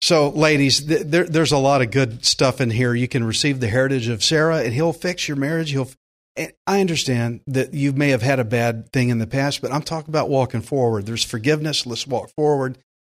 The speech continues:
and do right, okay? So now, guys, it's your turn. First Peter three, verse seven, "Husbands, likewise, dwell with them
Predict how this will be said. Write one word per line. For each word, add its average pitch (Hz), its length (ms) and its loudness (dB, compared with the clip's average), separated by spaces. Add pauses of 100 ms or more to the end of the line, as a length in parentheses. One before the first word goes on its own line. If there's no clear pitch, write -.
and 123 160 -2
do 120 140 -2
right, 107 280 -2
okay? 123 540 -4 (600)
So 160 100 2
now, 135 460 2 (200)
guys, 160 280 2
it's 135 120 -2
your 147 120 0
turn. 110 380 0 (680)
First 180 260 2
Peter 160 600 4 (100)
three, 147 560 2 (120)
verse 147 280 2
seven, 147 600 2 (400)
"Husbands, 143 720 2 (220)
likewise, 190 1400 4 (560)
dwell 196 520 4
with 190 340 2
them 185 720 4